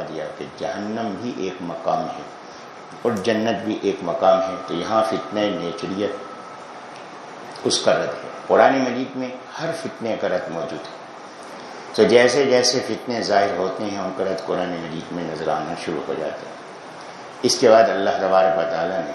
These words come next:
صفحہ نمبر سات پر اسی رکوع کے اندر، "ان اللہ لا یستحیی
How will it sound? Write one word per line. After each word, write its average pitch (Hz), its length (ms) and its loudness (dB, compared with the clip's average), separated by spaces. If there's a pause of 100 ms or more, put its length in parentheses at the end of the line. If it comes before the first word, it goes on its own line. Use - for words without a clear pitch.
صفحہ 92 320 -2
نمبر 78 360 -4
سات - 520 -6
پر - 80 -6 (240)
اسی 95 240 0
رکوع 85 220 -2 (100)
کے - 60 -2
اندر، - 260 -8 (920)
"ان 120 220 2
اللہ 117 420 8
لا 101 360 4
یستحیی 95 580 2